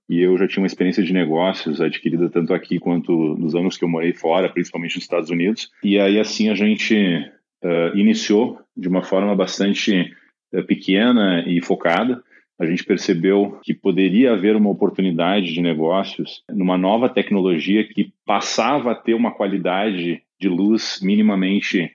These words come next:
viável já e aceitável, ah, e alguns formatos interessantes para iluminar, né? Porque o, o led, enquanto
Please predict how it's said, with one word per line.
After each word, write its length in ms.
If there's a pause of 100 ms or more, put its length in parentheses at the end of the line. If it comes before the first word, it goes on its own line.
viável 600
já 340
e 140
aceitável, 920 (240)
ah, 260
e 140
alguns 300
formatos 560
interessantes 720
para 420
iluminar, 580
né? 120
Porque 240
o, 160
o 80
led, 440
enquanto 600